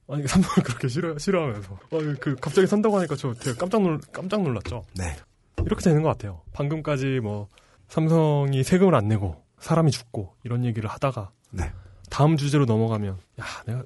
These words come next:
Speaker 1: 삼성 스마트 티비를 샀는데, 이런 얘기 하고 있고.
Speaker 2: 네.
Speaker 1: 삼성이 가지고 있는 가치 중립성.
Speaker 2: 네.
Speaker 1: <laughs> 그, 삼성 제품이 나오면 그 가치가 중립이 되는.
Speaker 2: 네.
Speaker 1: 예, 뭐 그런 이상한.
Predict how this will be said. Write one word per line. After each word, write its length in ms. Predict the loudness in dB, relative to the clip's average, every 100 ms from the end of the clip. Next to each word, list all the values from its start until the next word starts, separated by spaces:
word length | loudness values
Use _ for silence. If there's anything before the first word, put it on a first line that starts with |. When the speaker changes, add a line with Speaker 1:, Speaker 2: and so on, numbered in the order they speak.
| -12
Speaker 1:
삼성 360 | -2 2 4 4
스마트 320 | 2 0 -4
티비를 280 | -2 -2 0
샀는데, 440 | 0 0 -2 -6
이런 200 | -4 0
얘기 140 | 0 0
하고 200 | -2 -6
있고. 260 | -10 -18 -10
Speaker 2:
네. 100 | -8 -8 -10 -18 -18 -18 -20 _ _ _ _ -20
Speaker 1:
삼성이 1200 | -2 2 2 2 2 2 2 2 0 0 -2 -4 _ _
가지고 300 | -4 0 2
있는 280 | 2 2 0 -4 -6
가치 220 | 0 2
중립성. 400 | 4 4 4 0 0 -4 -14 -16 -18 -12 -6
Speaker 2:
네. 180 | -6 -6 -18
Speaker 1:
<laughs> 100 | -8
그, 220 | -4 -4 -6 -16 -20 -20 _ _ -4
삼성 400 | 0 4 4 4
제품이 640 | 2 0 0 2 2 2
나오면 480 | 2 2 2 0 -2
그 120 | -4
가치가 320 | -4 0 0
중립이 600 | 2 2 0 -6 _ -6 -4
되는. 340 | -4 -6 -10 -12
Speaker 2:
네. 180 | -12 -12 -14 _ _ _ -16
Speaker 1:
예, 100 | -14 -14 -16 -20 _ _
뭐 140 | -20 -18
그런 260 | -12 -10 -10
이상한. 380 | -10 -10 -10